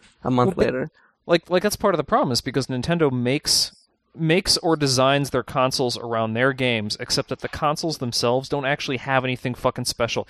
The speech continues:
Speaker 2: It's just the controller. Like, they made that wacky fucking N sixty-four controller,
Speaker 1: I like
Speaker 2: which
Speaker 1: the
Speaker 2: worked
Speaker 1: N sixty-four
Speaker 2: pretty
Speaker 1: controller.
Speaker 2: good for some, for their games.
Speaker 1: Yeah, if you play Mario sixty-four, the controller made sense.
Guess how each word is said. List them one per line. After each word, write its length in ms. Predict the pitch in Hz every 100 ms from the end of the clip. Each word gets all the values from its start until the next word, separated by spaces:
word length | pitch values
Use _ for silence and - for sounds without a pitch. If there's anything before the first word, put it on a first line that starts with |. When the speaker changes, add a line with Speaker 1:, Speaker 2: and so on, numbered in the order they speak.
| - -
Speaker 2:
It's 200 | - 135
just 440 | - 143 - -
the 60 | 143
controller. 600 | 135 - 139 117 - - - - -
Like, 180 | 127 -
they 140 | 131
made 200 | 127 127
that 220 | 135 110 120
wacky 360 | 113 117 127
fucking 360 | - 120 - 120
N 160 | 113
sixty-four 600 | 117 - - 143 170 202
controller, 560 | 190 139 147 117 113 110
Speaker 1:
I 140 | - 202
like 200 | 165 135
Speaker 2:
which 80 | 160
Speaker 1:
the 100 | 147
Speaker 2:
worked 140 | 151
Speaker 1:
N 20 |
sixty-four 160 | 139 139
Speaker 2:
pretty 200 | 175 185
Speaker 1:
controller. 240 | 131 127 190
Speaker 2:
good 280 | 123 131 - _ _ _ _
for 260 | - 147 135
some, 260 | - 165 - -
for 140 | 160
their 240 | 160 226
games. 540 | 180 117 - - - -
Speaker 1:
Yeah, 80 | -
if 120 | - 214
you 80 |
play 160 | 214 294
Mario 200 | 233 240
sixty-four, 500 | 247 - 214 - 214
the 80 | 208
controller 340 | 170 - 156
made 200 | 151 139
sense. 480 | - 123 123 -